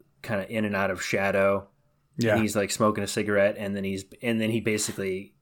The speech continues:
Speaker 1: tells, like, Louise, he's like, "I failed again," and, and 'cause he could already, even though he was kinda, he was, like, telling her the face looked great, but then he walks outside
Speaker 2: Yeah.
Speaker 1: with the assistant, and he's like, he already knew that, like, something was wrong, and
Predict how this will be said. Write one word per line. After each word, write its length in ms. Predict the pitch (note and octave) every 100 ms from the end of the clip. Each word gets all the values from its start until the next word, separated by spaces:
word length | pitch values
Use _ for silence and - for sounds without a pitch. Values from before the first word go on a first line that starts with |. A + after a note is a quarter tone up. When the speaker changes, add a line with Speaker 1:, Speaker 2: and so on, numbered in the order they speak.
| -
Speaker 1:
tells, 400 | A2 G#2 G2 F#2+
like, 220 | F2+ -
Louise, 420 | G2 G2+ F#2+ F2+
he's 140 | F#2 F#2
like, 280 | F#2 F2 - _ _ -
"I 120 | G2
failed 380 | - G#2+ F#2+ E2+
again," 500 | F#2+ F#2 F2 F2+ D#2+
and, 380 | G2 F2+ F2 F2 - _ _ _ _ _ _ -
and 480 | G2 E2 E2+ F2+ -
'cause 180 | B2
he 120 | B2+ A#2+
could 180 | B2
already, 320 | A2+ G#2+ G#2 A2+ C3
even 180 | A#2+
though 60 | A2+
he 120 | B2
was 120 | B2 B2
kinda, 360 | C#3+ A#2 G#2 - _
he 120 | B2+
was, 120 | A#2+
like, 260 | A#2 G#2 -
telling 300 | - A#2+ G#2+
her 200 | A#2 G#2+
the 120 | G2+
face 300 | G2 A#2 G#2
looked 180 | F#2 -
great, 280 | E3 D3 G#2+
but 80 | G#2
then 100 | A2
he 80 | G#2+
walks 320 | A2 G2+ -
outside 320 | G2+ A#2 G#2
Speaker 2:
Yeah. 40 | G2
Speaker 1:
with 160 | F#2+
the 100 | -
assistant, 380 | G2 G#2 - G2
and 100 | F#2
he's 140 | F#2 F#2+
like, 280 | F#2 - - _ _ _
he 180 | - B2
already 320 | A2+ A2+ F#2+
knew 380 | F#2+ G#2 G2+ F#2+
that, 200 | F#2 F2+
like, 240 | G2 E2+ -
something 340 | - F#2+ F2+
was 180 | F#2 F#2
wrong, 360 | F#2+ F#2 E2+ E2+
and 260 | E2+ E2+